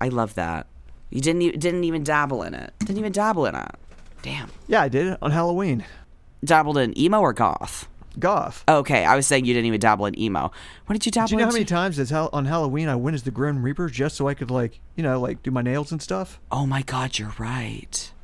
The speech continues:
Speaker 1: <gasps> Wasn't there one Halloween where you had a really scary wolf mask and scared the absolute shit out of me, and I was, like, a literal child?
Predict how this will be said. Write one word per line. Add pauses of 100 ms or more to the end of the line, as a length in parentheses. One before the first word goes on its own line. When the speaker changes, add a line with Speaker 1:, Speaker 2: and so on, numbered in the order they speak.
(140)
Speaker 1:
<gasps>
Wasn't
there
one
Halloween
where
you
had
a
really
scary
wolf
mask
and
scared
the
absolute
shit
out
of
me,
and
I
was,
like,
a
literal
child?